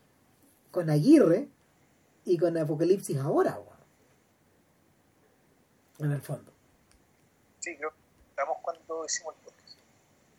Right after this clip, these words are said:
Speaker 1: Entonces, porque, porque Friedkin marcha a la selva, Mar-, Friedkin marcha a la selva a filmar Sorcerer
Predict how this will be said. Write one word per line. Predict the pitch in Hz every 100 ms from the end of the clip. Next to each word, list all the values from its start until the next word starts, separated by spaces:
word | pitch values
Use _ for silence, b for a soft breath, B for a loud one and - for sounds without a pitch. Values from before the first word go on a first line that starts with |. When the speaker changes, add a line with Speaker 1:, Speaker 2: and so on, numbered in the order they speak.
| _ _ _ _ _ _
Speaker 1:
Entonces, | - 165 151 170 151 - b b b b b _ -
porque, | 175 151 180 165
porque | 147 170 151
Friedkin | 151 226 226 214
marcha | 190 220 226 247
a |
la | 190
selva, | 151 294 208 160 214 _ _ _ _ _ _
Mar-, | 208 208 220 220
Friedkin | - 233 226 - 196
marcha | 208 226 240
a |
la | 226
selva | - 254 170 147 - -
a | 160
filmar | 151 160 151 208
Sorcerer | 226 - 240 - 160 180